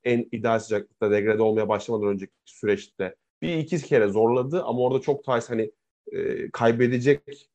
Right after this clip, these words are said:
tar-, yönde olan onlardı. E, onu bildi, biraz daha sakin sürdü.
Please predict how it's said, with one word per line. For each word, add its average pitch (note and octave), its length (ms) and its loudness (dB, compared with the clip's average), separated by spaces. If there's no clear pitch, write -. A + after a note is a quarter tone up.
tar-, B2 280 -4
yönde A#2 360 4
olan C#3+ 140 6
onlardı. A2 540 0
E, - 140 -4
onu C#3+ 400 4
bildi, D3 420 -2
biraz B2+ 260 2
daha C3 220 2
sakin C3 340 -2
sürdü. B2+ 400 -6